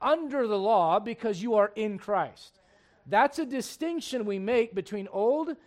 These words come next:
and New Testament. Uh, look at Hebrews chapter number eight. Hebrews chapter eight. Th-, there's a, a, a lot of people, I believe this,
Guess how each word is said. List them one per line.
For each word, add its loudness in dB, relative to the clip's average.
and 0
New -2
Testament. -6
Uh, 2
look 0
at -10
Hebrews -6
chapter -6
number -10
eight. -8
Hebrews -12
chapter -6
eight. -4
Th-, 0
there's 0
a, 2
a, 0
a 0
lot 4
of -4
people, -4
I 6
believe -2
this, -4